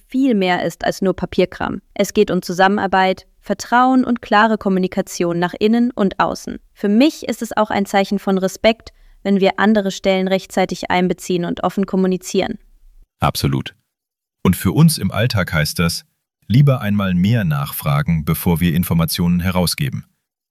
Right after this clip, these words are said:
Speaker 2: Und immer im Team bleiben. So handeln wir verlässlich und nachvollziehbar.
Speaker 1: Zum Abschluss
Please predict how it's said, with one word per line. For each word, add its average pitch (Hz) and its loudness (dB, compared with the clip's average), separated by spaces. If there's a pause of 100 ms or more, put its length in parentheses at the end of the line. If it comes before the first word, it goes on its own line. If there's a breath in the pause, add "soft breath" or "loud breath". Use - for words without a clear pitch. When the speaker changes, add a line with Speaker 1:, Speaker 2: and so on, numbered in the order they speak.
Speaker 2:
Und 110 0
immer 139 2
im 120 -2
Team 120 0
bleiben. 58 -10 (840)
So 85 2
handeln 98 2
wir 87 0
verlässlich 98 -4
und 170 2
nachvollziehbar. - -6 (680)
Speaker 1:
Zum 240 2
Abschluss 254 0